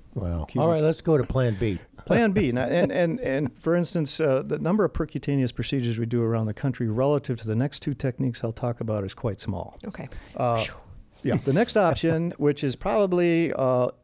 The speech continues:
Speaker 2: uh, equal to the, the final option, is, uh, shockwave lithotripsy. This has been around for many, many years, where we actually place the patient asleep or under,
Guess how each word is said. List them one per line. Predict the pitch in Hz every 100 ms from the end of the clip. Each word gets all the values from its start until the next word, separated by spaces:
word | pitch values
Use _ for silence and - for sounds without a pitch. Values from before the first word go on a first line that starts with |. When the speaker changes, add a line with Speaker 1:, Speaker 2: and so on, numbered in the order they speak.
| -
Speaker 2:
uh, | 90 -
equal | - 190 156
to | - 135
the, | 123 -
the | -
final | 120 160 175 113
option, | 113 - 147
is, | 131 131 120 110
uh, | 117 113
shockwave | 120 - 123 120 107
lithotripsy. | 117 113 110 - - - - - -
This | 151
has | 185
been | 170
around | 165 156 147
for | 123
many, | 123 143
many | 131 123
years, | 104 104 117 -
where | 120 117
we | 117 120
actually | 131 - 127 120 113 -
place | 143 147
the | 175
patient | 165 135 120
asleep | 120 - 131 127 - - - - - -
or | 113 110 110
under, | 120 110 110